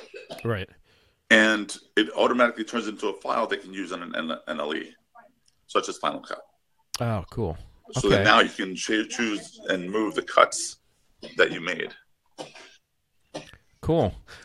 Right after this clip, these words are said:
Speaker 1: Well, thanks, Carlos. Thanks for jumping in and sharing that, that with us. And, uh, good luck moving the car. <laughs> Hope you're not so snowed in that you can't move it. <laughs>
Speaker 2: It's insane. Um, we got about, uh, twelve inches of snow, maybe,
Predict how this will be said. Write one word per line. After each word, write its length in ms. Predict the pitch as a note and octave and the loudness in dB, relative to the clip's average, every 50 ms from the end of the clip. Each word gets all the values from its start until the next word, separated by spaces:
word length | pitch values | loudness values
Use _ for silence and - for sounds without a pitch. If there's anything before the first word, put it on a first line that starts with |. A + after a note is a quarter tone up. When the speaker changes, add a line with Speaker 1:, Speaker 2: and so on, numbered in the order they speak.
| - - | -6 0
Speaker 1:
Well, 80 | D3 D#3 | 0 4
thanks, 320 | - G3+ G#3 G#3+ G#3 - - | 8 8 8 8 6 4 4
Carlos. 500 | - D3 B2 B2+ C3 C#3+ C#3+ - - - | 6 6 8 8 6 4 2 0 -2 0
Thanks 240 | - D3 D3 C#3 | 2 2 2 2
for 180 | - D#3+ D3 C#3 | 4 4 2 4
jumping 380 | C#3 - D3 C3+ C3 - C#3 C3+ | 4 4 4 4 4 2 2 4
in 160 | C3+ C3+ B2+ | 4 4 4
and 260 | B2+ A#2+ A#2 A2+ A#2 | 2 2 0 -2 0
sharing 320 | - - A#2+ A#2+ A#2+ A#2 A2+ | 2 4 6 6 6 4 4
that, 260 | A2+ A2 G#2 - _ _ _ _ _ - | 2 2 2 0 _ _ _ _ _ 0
that 200 | G#2 G2 F#2 - | 2 2 2 2
with 160 | G2+ G2+ F#2+ | 2 2 2
us. 340 | F#2+ F2+ E2+ - - - - - | 2 2 2 0 -4 -8 -8 -4
And, 480 | - G#2 G2 G2 F#2 F#2 F#2 F#2 F#2 F#2+ | -2 0 0 2 2 0 0 0 0 2
uh, 220 | F#2+ F#2 F#2 F#2 F#2 - - - | 2 4 4 2 0 -2 -2 4
good 140 | - D3 C#3 | 4 6 8
luck 180 | D3+ C#3+ - - | 8 8 8 8
moving 320 | D3+ D3+ D3+ B2 D3+ C#3 | 8 8 8 8 8 6
the 80 | A#2 A#2 | 6 4
car. 340 | - - D#3+ D3 D3 C3+ C3+ | 6 8 8 10 10 10 8
<laughs> 180 | - - - | 6 4 4
Hope 180 | C3 - - D#3 | 4 6 6 6
you're 100 | C#3+ C#3 - | 4 6 8
not 240 | E3+ D3+ D3+ - | 8 8 6 6
so 200 | - - F3 D3+ | 6 6 6 6
snowed 400 | C3 - - - D#3 C#3+ C#3 C3 | 6 4 4 6 6 8 8 10
in 140 | C#3+ D#3+ D#3+ - - _ - | 10 10 10 8 4 _ -2
that 180 | - D3+ D3+ D#3 | 0 0 0 0
you 120 | F#3 F3+ | -4 -8
can't 300 | C#3+ - D#3+ E3+ D#3 D#3 | -2 4 6 6 6 6
move 280 | D#3 D#3 E3 F3 D#3+ F3+ | 4 2 2 2 4 4
it. 180 | - - - - - - - | 4 4 2 -2 -18 -6 0
<laughs> 120 | - - - - - - - - - C#4 | 0 0 0 0 -2 -2 -2 0 6 8
Speaker 2:
It's 200 | - - - - | 8 8 8 6
insane. 440 | A3 F#3+ - - - - - - - - D3 C3+ - - G#3+ G#3 A3+ - | 4 6 8 8 8 8 4 0 -8 -12 -14 -12 -10 -6 -2 0 2 6
Um, 320 | - E2+ F#2+ A2+ F2+ D#2+ - - - - - _ _ _ - - F#3 F#3+ - | 8 8 8 8 4 0 -6 -16 -20 -20 -20 _ _ _ -16 -12 -6 -2 0
we 60 | A#2+ | 4
got 240 | - - A#2 A#2 - _ _ _ _ - | 6 6 6 6 2 _ _ _ _ -14
about, 160 | A2+ - - _ _ - B2+ | -14 -14 -14 _ _ -10 -8
uh, 140 | A2+ G#2 - | -8 -8 -8
twelve 340 | - - - C3+ B2 A2+ | -8 -8 -6 -4 -4 -4
inches 260 | A#2 A2+ G#2+ A2+ F#2+ F#2 | -6 -10 -12 -14 -14 -14
of 100 | F#2 - _ _ _ | -14 -14 _ _ _
snow, 120 | - E2+ D#2 | -12 -12 -12
maybe, 360 | F2+ F2 E2 E2 E2 E2 E2 | -10 -12 -10 -10 -12 -12 -14